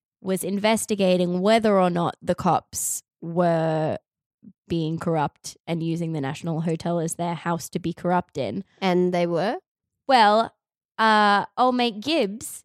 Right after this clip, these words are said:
Speaker 1: who was the
Speaker 2: He
Speaker 1: junior
Speaker 2: was there,
Speaker 1: barrister,
Speaker 2: him, yes.
Speaker 1: was the royal commissioner.
Speaker 2: That's right. I remember that bit in the book.
Speaker 1: And, yeah, so it's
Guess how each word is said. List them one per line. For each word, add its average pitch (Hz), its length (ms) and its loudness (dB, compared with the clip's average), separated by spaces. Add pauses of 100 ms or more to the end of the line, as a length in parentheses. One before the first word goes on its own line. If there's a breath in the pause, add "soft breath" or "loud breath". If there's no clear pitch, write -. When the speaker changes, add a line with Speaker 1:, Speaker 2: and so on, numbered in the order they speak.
(140)
Speaker 1:
who 247 120 0
was 220 160 2
the 214 100 -2
Speaker 2:
He 202 40 0
Speaker 1:
junior 349 400 6
Speaker 2:
was 311 100 4
there, 294 240 6
Speaker 1:
barrister, 311 540 6
Speaker 2:
him, 320 120 2
yes. 262 280 4
Speaker 1:
was 254 160 4
the 240 120 2
royal 226 280 6
commissioner. 240 600 2
Speaker 2:
That's 247 320 2
right. 180 300 4 (240)
I 208 80 2
remember 196 300 -2
that 170 220 -6
bit 180 160 -18
in 196 80 -20
the 190 60 -20
book. 196 200 -20
Speaker 1:
And, 220 600 2 (380)
yeah, 220 320 2
so 233 380 2
it's 247 200 2